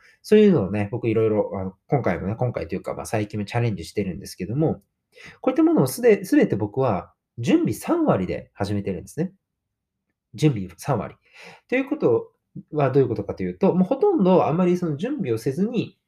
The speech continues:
とにかくやってみる。まずは投稿してみる。喋ってみる。えー、記事を入れてみる。動画を撮ってみる。っていうことをやってるんです。はい。で、それによって、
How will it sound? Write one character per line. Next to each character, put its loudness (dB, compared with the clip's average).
と -2
に -4
か 0
く 2
や 6
っ -6
て 4
み 2
る。 -10
ま 6
ず 2
は 0
投 6
稿 4
し -6
て -2
み -2
る。 -14
喋 2
っ -16
て -12
み -6
る。 -18
え -2
ー、 -4
記 4
事 2
を 2
入 0
れ 4
て 2
み 4
る。 -14
動 6
画 2
を 0
撮 -2
っ -6
て 0
み -2
る。 -20
っ -20
て -2
い 2
う -2
こ 0
と 6
を 0
や 2
っ -12
て 0
る -2
ん -16
で -18
す。 -14
は -2
い。 -8
で、 0
そ -2
れ 6
に 8
よ 4
っ -12
て、 2